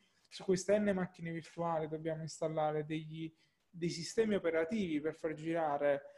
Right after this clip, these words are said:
le nostre applicazioni, così come i requisiti, che ne so, il Net Framework, eh, Node J S, banalmente,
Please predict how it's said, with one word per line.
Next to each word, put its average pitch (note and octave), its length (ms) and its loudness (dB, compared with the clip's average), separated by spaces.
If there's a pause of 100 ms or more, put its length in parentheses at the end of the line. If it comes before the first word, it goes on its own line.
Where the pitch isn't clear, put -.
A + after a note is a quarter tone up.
(160)
le E3+ 100 -2
nostre E3 280 0
applicazioni, G3+ 520 4
così D#3 380 0
come D#3+ 340 2
i D3+ 100 2
requisiti, D#3+ 680 4
che D3 120 -6
ne D#3 120 -2
so, D3+ 200 0
il C#3 120 0
Net C#3+ 300 -12
Framework, E3+ 760 0 (540)
eh, C#3 720 -2 (220)
Node D3+ 320 -4
J D#3 400 2
S, E3 320 -2
banalmente, D3+ 920 -4